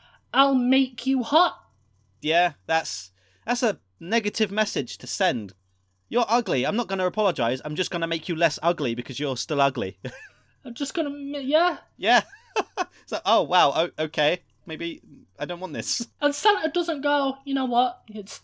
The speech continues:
Speaker 1: it's what's on the inside that counts, uh, little miss. You know, it's not only the outward appearance, it's how you, it's how you, you know, treat people." Uh, instead, he goes,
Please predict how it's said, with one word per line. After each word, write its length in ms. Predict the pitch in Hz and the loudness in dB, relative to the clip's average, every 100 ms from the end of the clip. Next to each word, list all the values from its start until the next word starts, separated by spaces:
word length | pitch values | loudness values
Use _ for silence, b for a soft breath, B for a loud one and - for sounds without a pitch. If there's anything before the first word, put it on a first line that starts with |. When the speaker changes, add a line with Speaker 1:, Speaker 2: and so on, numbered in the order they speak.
| - | -8
Speaker 1:
it's 240 | 196 - | -8 -6
what's 220 | 220 214 | -10 -4
on 60 | 233 | -4
the 100 | 226 | -2
inside 400 | 220 - 147 131 | -4 -4 -6 -6
that 120 | 127 | -12
counts, 520 | - 135 127 117 - - | -10 -8 -8 -12 -16 -10
uh, 180 | 135 120 | -8 -6
little 200 | 143 135 | -6 -8
miss. 460 | 143 165 - - - | -8 -8 -10 -12 -12
You 100 | 143 | -10
know, 180 | 143 | -8
it's 120 | 143 - | -6 -4
not 140 | 202 | -4
only 160 | 208 208 | -4 -4
the 160 | 214 | -2
outward 240 | 208 180 185 | -2 -2 -8
appearance, 680 | - 185 190 202 - - - | -6 -4 -2 -6 -10 -14 -10
it's 340 | 170 151 - - B B | -8 -8 -8 -14 B B
how 260 | - 214 214 | 0 2 0
you, 280 | 214 214 208 b b - | -6 -12 -16 b b -16
it's 140 | - | -10
how 180 | - 226 | 0 2
you, 380 | 214 214 214 208 - | 2 -2 -6 -10 -8
you 100 | 214 | -2
know, 120 | 214 | -2
treat 460 | 208 - 202 180 - | -2 -4 -4 -6 -8
people." 560 | - 127 - 123 117 - | -8 -8 -8 -8 -8 -2
Uh, 140 | 156 156 | -2 0
instead, 460 | 214 - 320 277 | -2 2 4 4
he 60 | 170 | 0
goes, 420 | 190 185 185 | 0 2 0